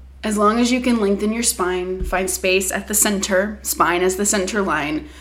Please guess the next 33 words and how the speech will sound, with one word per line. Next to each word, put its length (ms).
you're 140
good. 320
So 140
you 120
might 240
position 480
your 540
arms 280
and 100
legs 240
in 120
any 200
which 240
way. 240
You 120
might 240
be 200
seated 380
on 140
the 80
ground, 480
maybe 260
with 500
a 80
block 440
or 160
a 40
cushion 400
or 200
a 120
blanket 420
underneath 500
you, 260